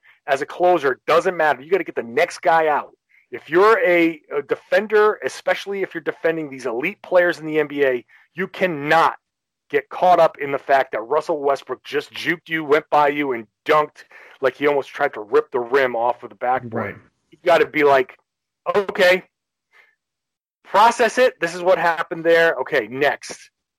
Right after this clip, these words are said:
Speaker 1: I got, now I gotta
Speaker 2: Mm-hmm.
Speaker 1: run the offense. Then I gotta come back. I gotta defend this guy again." And if you let that stay in your head, you're gonna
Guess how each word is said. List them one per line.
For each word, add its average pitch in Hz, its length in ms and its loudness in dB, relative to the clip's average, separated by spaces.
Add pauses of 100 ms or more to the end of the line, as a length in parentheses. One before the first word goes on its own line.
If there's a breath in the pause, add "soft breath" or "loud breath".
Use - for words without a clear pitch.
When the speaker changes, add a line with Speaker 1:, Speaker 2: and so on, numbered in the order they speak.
Speaker 1:
I 143 80 0
got, 143 220 -2
now 147 140 2
I 214 80 6
gotta 175 80 2
Speaker 2:
Mm-hmm. 156 100 4
Speaker 1:
run 160 120 0
the 135 60 -18 (240)
offense. - 280 -20 (340)
Then 156 160 2
I 190 80 4
gotta 185 140 0
come 175 140 -6
back. - 220 2
I 156 60 -2
gotta - 120 0
defend - 260 0
this 165 120 0
guy 107 180 -4
again." 98 280 -12 (320)
And 131 60 -6
if - 100 -8
you 202 60 -6
let 247 160 2
that 233 140 0
stay 240 160 -2
in 214 80 0
your 151 100 0
head, 165 260 2 (100)
you're 165 160 -2
gonna 156 200 -2